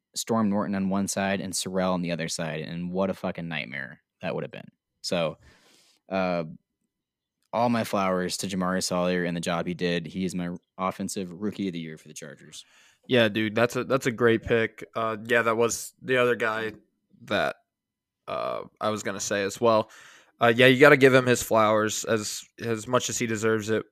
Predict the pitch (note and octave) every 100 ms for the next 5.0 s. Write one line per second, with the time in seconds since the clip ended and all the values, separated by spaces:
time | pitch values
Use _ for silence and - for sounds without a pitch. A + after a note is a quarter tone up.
0 | - G#2+ G#2+ G#2+ G#2+ B2+ A#2+ - A#2+ A#2
1 | A#2 A#2 A2+ A2+ G#2+ A#2+ A2 A2+ A2+ A2+
2 | A2+ G#2+ A#2 A#2 A#2 A2 - A2+ A2 -
3 | A2 A2+ A2+ A2+ A2+ A2+ A2+ - A#2+ A#2+
4 | A#2 A2+ G#2+ A#2+ B2 A#2+ B2 A#2+ -